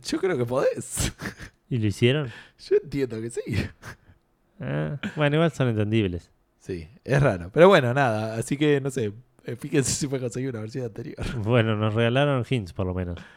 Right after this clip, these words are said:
Speaker 1: Muy bueno,
Speaker 2: Eh,
Speaker 1: porque ahora es, mm, ah, no
Speaker 2: ay,
Speaker 1: sé.
Speaker 2: imposible, no, imposible, mal.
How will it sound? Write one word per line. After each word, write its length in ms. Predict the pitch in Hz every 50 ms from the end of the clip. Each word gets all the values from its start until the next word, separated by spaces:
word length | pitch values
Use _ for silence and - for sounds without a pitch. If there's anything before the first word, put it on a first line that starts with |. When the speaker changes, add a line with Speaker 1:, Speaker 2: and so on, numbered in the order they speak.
| - _ _ _ _ _
Speaker 1:
Muy 140 | - 147 147
bueno, 300 | 160 196 220 214 175 135 101
Speaker 2:
Eh, 280 | 101 101 98 98 98 95
Speaker 1:
porque 160 | 95 95 98
ahora 200 | 131 147 156 151
es, 220 | 135 - - - -
mm, 1040 | 123 117 113 113 113 113 113 110 110 117 123 _ _ _ _ _ _ _ _ _ -
ah, 60 | -
no 200 | 101 110 113 113
Speaker 2:
ay, 80 | 113 107
Speaker 1:
sé. 40 | 101
Speaker 2:
imposible, 560 | 95 87 104 98 - - 123 120 101 92 92
no, 180 | 95 110 107 101
imposible, 580 | 95 87 95 92 - - 135 123 113 104 98
mal. 400 | 90 95 107 123 117 98 87 85